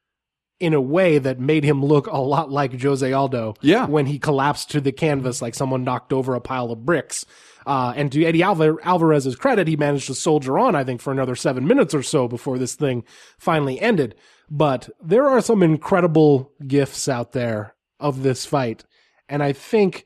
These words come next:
Speaker 1: you know, the four punch combo that he uses to end the fight is obviously super impressive. But that first knockdown is also super impressive, 'cause I think that's the one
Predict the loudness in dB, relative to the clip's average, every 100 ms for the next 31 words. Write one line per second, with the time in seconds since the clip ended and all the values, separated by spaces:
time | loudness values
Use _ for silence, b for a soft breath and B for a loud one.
0 | b 4 4 4 6 4 6 2 2 2
1 | 4 4 2 0 0 0 0 -2 -4 0
2 | 0 0 -2 -2 -2 -2 0 0 -2 0
3 | 0 -2 b b b b b -6 -2 2
4 | 4 4 4 -2 -4 0 0 2 2 0
5 | -4 b -2 0 2 0 -2 2 2 2
6 | 2 0 0 0 0 0 -4 -10 _ _
7 | _ _ -6 -2 2 2 0 -6 -8 -12
8 | _ _ _ _ 0 2 2 -2 -2 -2
9 | -4 -8 -4 -2 0 0 0 -2 -2 0
10 | 2 2 2 -2